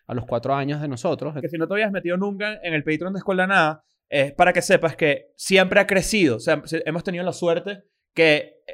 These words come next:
Speaker 2: Patreon de Escuela de Nada es una comunidad que crece, crece, crece todos los meses.
Speaker 1: Y la gente
Speaker 2: Es-,
Speaker 1: contenta. Siempre
Speaker 2: Exacto.
Speaker 1: te escriben que sí, "Coño, fue la mejor decisión que tomé
Speaker 2: A lo que
Speaker 1: después de
Speaker 2: voy.
Speaker 1: haberme ido de Perú dejando preñada esa loca".
Speaker 2: Ah,
Speaker 1: Y
Speaker 2: no,
Speaker 1: tú dices,
Speaker 2: lo-, y
Speaker 1: "Mierda".
Speaker 2: cien, cien por ciento sí.
Speaker 1: Sí, claro, por supuesto.
Speaker 2: Entonces, ¿qué pasa? Eso significa solo que, uno, ustedes, gracias por estar ahí,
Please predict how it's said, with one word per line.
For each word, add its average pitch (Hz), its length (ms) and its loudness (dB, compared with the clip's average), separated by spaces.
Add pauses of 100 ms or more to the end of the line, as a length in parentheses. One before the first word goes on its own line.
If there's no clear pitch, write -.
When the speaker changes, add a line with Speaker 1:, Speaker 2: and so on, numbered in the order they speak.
(160)
Speaker 2:
Patreon 151 320 2
de 185 60 -2
Escuela 175 200 0
de 143 40 -2
Nada 147 180 4
es 160 100 -2
una 175 140 -2
comunidad 156 320 -2
que 143 120 -2
crece, 175 380 2
crece, 165 260 -2
crece 160 280 -2
todos 156 280 4
los 151 140 4
meses. 180 220 2
Speaker 1:
Y 160 40 2
la 156 120 6
gente 165 140 4
Speaker 2:
Es-, - 40 -6
Speaker 1:
contenta. 170 420 4
Siempre 143 220 2
Speaker 2:
Exacto. 240 200 6
Speaker 1:
te 165 60 4
escriben 180 220 6
que 175 80 0
sí, 156 240 0
"Coño, 202 320 0
fue 190 140 2
la 202 40 2
mejor 196 200 2
decisión 180 260 0
que 202 80 0
tomé 196 380 0 (100)
Speaker 2:
A 170 100 6
lo 175 100 8
que 175 120 4
Speaker 1:
después 175 80 8
de 214 60 8
Speaker 2:
voy. 196 100 8
Speaker 1:
haberme 202 200 6
ido 208 120 6
de 208 80 8
Perú 170 280 4
dejando 196 260 2
preñada 165 280 2
esa 190 140 -2
loca". 180 320 6
Speaker 2:
Ah, 151 120 6
Speaker 1:
Y - 20 -2
Speaker 2:
no, 160 80 6
Speaker 1:
tú 175 60 8
dices, 175 120 8
Speaker 2:
lo-, 170 60 8
y - 40 2
Speaker 1:
"Mierda". 196 220 6
Speaker 2:
cien, 160 440 4
cien 147 220 4
por 147 100 0
ciento 139 180 -2
sí. 151 160 2
Speaker 1:
Sí, 143 100 4
claro, 131 300 4
por 113 80 -4
supuesto. 170 320 4
Speaker 2:
Entonces, 151 240 0 (100)
¿qué 233 100 6
pasa? 185 300 2
Eso 170 140 -4
significa 175 440 -2
solo 185 280 0
que, 131 260 0
uno, 147 320 0
ustedes, 139 380 -4
gracias 120 240 -4
por 165 80 -4
estar 147 180 -2
ahí, 170 240 0